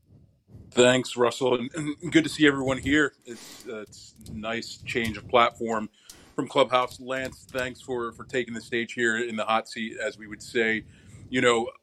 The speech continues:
<clears throat> as, uh, a recently, uh, actually not even recent anymore, um, you know, P H D in focusing on the human side of things, human risk, um, you really make me wanna go back and revise my dissertation, but I'll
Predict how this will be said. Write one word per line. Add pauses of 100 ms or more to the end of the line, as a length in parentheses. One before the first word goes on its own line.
(100)
<clears throat> (360)
as,
uh,
a
recently,
uh,
actually
not
even
recent
anymore, (100)
um, (260)
you
know, (300)
P
H
D (500)
in
focusing
on
the
human
side
of
things,
human
risk, (540)
um,
you
really
make
me
wanna
go
back
and
revise
my
dissertation,
but
I'll